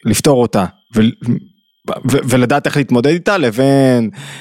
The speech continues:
לבחוש בה, ולבחוש בה, ולתת לי ל-, לשלוט לי במחשבות,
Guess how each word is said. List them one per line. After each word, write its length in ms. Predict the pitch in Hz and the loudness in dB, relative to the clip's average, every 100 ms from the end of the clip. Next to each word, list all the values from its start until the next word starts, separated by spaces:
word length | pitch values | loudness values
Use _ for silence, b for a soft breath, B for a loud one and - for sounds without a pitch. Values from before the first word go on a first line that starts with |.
| B | B
לבחוש 640 | 120 113 143 - 156 123 117 | 0 2 0 0 0 0 -2
בה, 140 | 120 | -2
ולבחוש 680 | 104 120 117 - - 160 - | 0 0 0 -4 0 0 0
בה, 100 | 127 | -2
ולתת 480 | 113 123 - 170 143 | 0 0 0 -2 0
לי 120 | 135 | 0
ל-, 360 | 123 123 123 123 | 2 2 2 0
לשלוט 340 | - 165 151 | -2 -2 0
לי 60 | 143 | 2
במחשבות, 680 | 120 123 - 120 139 127 | 0 0 -2 0 0 -2